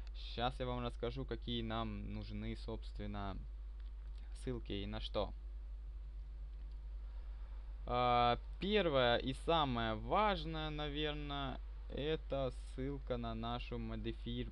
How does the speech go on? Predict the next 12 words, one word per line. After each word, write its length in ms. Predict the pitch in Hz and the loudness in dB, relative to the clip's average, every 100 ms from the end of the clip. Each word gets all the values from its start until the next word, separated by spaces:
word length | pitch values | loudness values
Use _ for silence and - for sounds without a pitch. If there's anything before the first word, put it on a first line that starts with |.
| - | 0
панель. 480 | 113 120 127 120 101 | 0 2 2 0 -2
Самое 760 | - 127 127 123 120 120 107 - - - - - - - - - - - - | -2 0 2 0 0 0 0 -4 -6 -8 -8 -6 -6 -6 -6 -6 -6 -6 -4
главное 720 | 101 110 113 113 110 104 101 | -2 4 6 6 4 -2 -2
вот 140 | 101 | -2
это 240 | 107 104 104 | 0 0 -2
вот, 220 | 104 101 - | -4 -4 -6
бах, 380 | 101 104 104 98 - - | -4 0 2 0 -4 -8
которая 440 | - - 104 104 | -8 -6 -4 -4
вот 280 | 101 104 101 - - - - - - - - | -4 -4 -4 -6 -8 -8 -8 -8 -8 -8 -8
все 260 | - 113 | -6 -4
нам 240 | 113 107 107 | -2 -4 -2
показывает. 760 | 113 - 110 110 104 95 92 | -4 0 0 2 -2 -4 -6